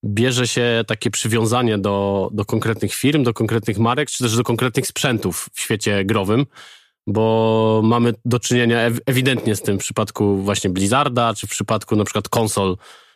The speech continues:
że mamy fanboyów Sony, tak, którzy kupią zawsze konsolę Sony bez względu na to, czy inna będzie lepsza, czy, czy, czy nie wiem, czy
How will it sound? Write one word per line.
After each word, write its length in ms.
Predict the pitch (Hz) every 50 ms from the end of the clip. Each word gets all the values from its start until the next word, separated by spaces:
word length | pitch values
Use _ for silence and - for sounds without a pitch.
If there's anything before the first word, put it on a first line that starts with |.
| _ _ - -
że 180 | 95 101 101
mamy 320 | 101 107 107 101 98 98 92
fanboyów 600 | - 110 110 113 107 123 117 113 104 95 90 -
Sony, 400 | - - 127 120 113 110 104 92
tak, 280 | 107 104 104 101 -
którzy 440 | - - 104 92 101 104 98 98 98
kupią 360 | - - 131 - 127 113 110 107
zawsze 300 | 131 139 131 - - 113
konsolę 380 | - 131 117 - 131 123 123
Sony 280 | - - 139 131 131 120
bez 180 | 117 143 147
względu 340 | 131 135 143 143 143 139 143
na 140 | 139 135 131
to, 260 | - 135 131 131 127 - - - - - - _ _ _ _ -
czy 220 | - 127 117 113
inna 280 | 117 - 143 131 123 113
będzie 240 | 107 117 110 110 110
lepsza, 480 | 117 135 135 - - 135 127 120 117 107
czy, 260 | - - 117 101 104 107 _ _ _
czy, 300 | - - 117 110 107 104 107
czy 160 | - - 110
nie 120 | 110 113
wiem, 160 | 98 90 85 85
czy 200 | - - 98